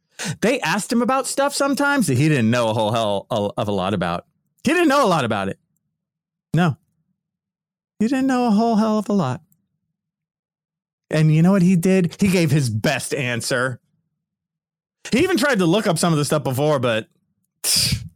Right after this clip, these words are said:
he was mostly right. Mostly. Oh, but that's not, that's not enough. You know what?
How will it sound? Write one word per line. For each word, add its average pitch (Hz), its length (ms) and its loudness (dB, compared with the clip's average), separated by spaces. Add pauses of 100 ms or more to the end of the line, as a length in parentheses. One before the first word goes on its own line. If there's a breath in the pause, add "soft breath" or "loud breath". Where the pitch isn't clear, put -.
(1200)
he 135 100 0
was 113 200 -2
mostly 101 680 0
right. 82 420 -2 (800)
Mostly. 82 800 -2 (1400)
Oh, 190 80 2
but 165 120 0
that's 165 220 -2
not, 131 320 -2
that's 143 200 -2
not 123 160 -2
enough. 113 220 -4
You 151 120 0
know 156 140 2
what? 160 260 -2